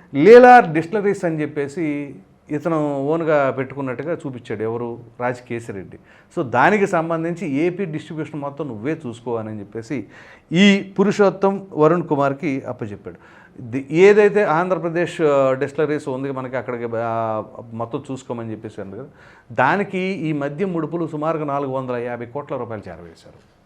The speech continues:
So, ఈ ప్రకారంగా ఇక్కడ ఐఐటిఎన్ని, ఇంజనీరింగ్ చేసిన స్టూడెంట్స్ని ఈ రకంగా తీసుకొచ్చారు.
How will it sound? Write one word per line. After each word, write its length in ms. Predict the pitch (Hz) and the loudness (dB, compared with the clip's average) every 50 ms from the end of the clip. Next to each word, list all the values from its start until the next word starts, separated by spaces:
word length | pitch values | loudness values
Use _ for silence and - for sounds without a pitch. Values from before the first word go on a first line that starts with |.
| _ - - _ - - _ _ - - | _ -20 -20 _ -20 -20 _ _ 0 6
So, 160 | 175 196 220 | 6 8 8
ఈ 220 | 135 190 175 190 196 | 6 4 2 2 2
ప్రకారంగా 920 | 190 190 151 123 101 120 110 107 101 104 104 110 127 156 202 226 202 - 156 | 2 2 0 0 0 0 -2 -2 -2 -4 -6 -6 -2 -2 0 -2 -2 -4 -8
ఇక్కడ 300 | 147 147 - 143 127 - - | -8 -6 -4 -2 -2 -2 -2
ఐఐటిఎన్ని, 840 | 117 113 127 147 160 170 165 165 160 139 123 110 104 104 110 131 156 | -2 -4 -2 -2 -2 -4 -4 -6 -6 -6 -6 -8 -8 -10 -10 -8 -8
ఇంజనీరింగ్ 540 | 139 117 120 120 151 165 185 170 165 151 127 | -8 -8 -8 -6 -6 -6 -4 -4 -6 -6 -6
చేసిన 280 | 127 113 - 113 104 | -8 -10 -10 -12 -12
స్టూడెంట్స్ని 680 | 98 - - - 156 - 143 131 107 95 120 143 180 170 | -14 -14 -12 -10 -8 -6 -6 -6 -6 -8 -10 -10 -10 -8
ఈ 80 | 143 123 | -8 -8
రకంగా 320 | 110 101 - 147 147 120 | -8 -8 -10 -10 -14 -14
తీసుకొచ్చారు. 440 | 95 - - 95 90 - 92 82 | -14 -16 -16 -18 -18 -16 -18 -20